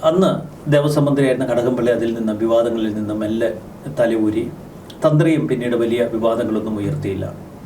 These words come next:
പക്ഷെ ഇവിടെ രണ്ട് ആളുകളും ഉയർത്തിയ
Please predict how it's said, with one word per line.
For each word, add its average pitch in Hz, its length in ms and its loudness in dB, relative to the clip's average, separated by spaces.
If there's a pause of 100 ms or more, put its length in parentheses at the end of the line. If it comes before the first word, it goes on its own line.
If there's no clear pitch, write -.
(680)
പക്ഷെ 190 280 2
ഇവിടെ 190 260 4 (840)
രണ്ട് 202 380 4 (360)
ആളുകളും 139 560 4
ഉയർത്തിയ 120 400 0